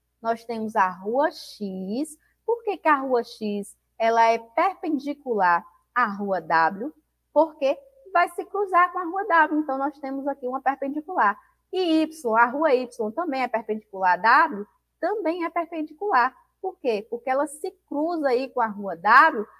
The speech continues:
formando um ângulo de noventa graus, certo? Vamos ver se vocês entenderam. Quais são as ruas que são paralelas ali entre si? Quais são? X,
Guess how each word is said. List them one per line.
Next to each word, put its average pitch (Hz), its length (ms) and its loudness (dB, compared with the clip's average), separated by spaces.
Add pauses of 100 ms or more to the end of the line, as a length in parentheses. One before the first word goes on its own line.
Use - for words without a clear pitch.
(140)
formando 254 520 -2
um 190 120 -8
ângulo 220 480 -2
de 254 300 -8 (320)
noventa 320 680 -2
graus, 202 460 0
certo? 415 600 0 (2000)
Vamos 403 360 2
ver 302 180 6
se 302 120 -6
vocês 269 440 2
entenderam. 269 640 -6 (420)
Quais 480 280 8 (120)
são 285 380 2 (340)
as 311 380 6
ruas 220 600 2
que 269 80 -10
são 240 340 -4
paralelas 240 880 6
ali 202 220 -2
entre 214 300 -6
si? - 360 -18 (500)
Quais 349 280 0
são? 160 240 -8 (1200)
X, 240 880 -4